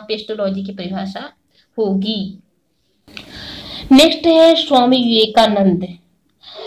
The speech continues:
ये परिभाषा बार बार पूछा जाता है, very important है।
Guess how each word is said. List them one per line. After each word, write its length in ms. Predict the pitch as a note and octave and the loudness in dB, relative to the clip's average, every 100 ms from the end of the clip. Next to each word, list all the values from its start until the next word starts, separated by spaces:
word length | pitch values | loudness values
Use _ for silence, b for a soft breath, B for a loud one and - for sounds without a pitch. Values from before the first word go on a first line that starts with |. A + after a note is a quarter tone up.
| B B - | B B -2
ये 100 | D#4 | 2
परिभाषा 540 | D#4 B3+ B3 B3+ C#4 | 4 4 2 0 2
बार 260 | B3+ A#3 A#3 | 4 4 4
बार 140 | B3+ | 2
पूछा 300 | B3 B3+ B3+ | 0 -4 -2
जाता 260 | A#3+ A#3 C4+ | 0 0 0
है, 140 | D4 | 2
very 240 | C#4 A#3 A#3 | 2 2 2
important 460 | A#3 A3+ A#3+ B3 | 2 0 2 0
है। 160 | C4+ E4 | 0 0